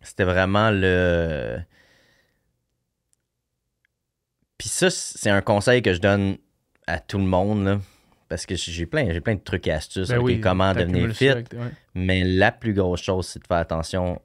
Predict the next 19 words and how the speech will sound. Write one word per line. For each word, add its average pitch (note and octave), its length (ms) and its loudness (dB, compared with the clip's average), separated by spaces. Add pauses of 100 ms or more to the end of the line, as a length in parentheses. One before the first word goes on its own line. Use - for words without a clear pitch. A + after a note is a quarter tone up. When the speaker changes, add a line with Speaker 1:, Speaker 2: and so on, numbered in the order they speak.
Speaker 1:
à - 80 -6
ton F2 180 -4
niveau D#2+ 340 -4
de E2 120 -4
cortisol, D#2 720 -6
qui F2+ 80 -6
est E2 40 -8
ton D#2+ 240 -4
hormone E2+ 340 -2
du - 100 -10
stress, E2+ 640 -6 (500)
que - 60 -20
ça - 80 -6
soit - 180 -6
pas G2+ 120 0
trop G2 420 -2
élevé. D#2+ 500 -2 (440)
J'étais - 180 -4
à F2+ 60 4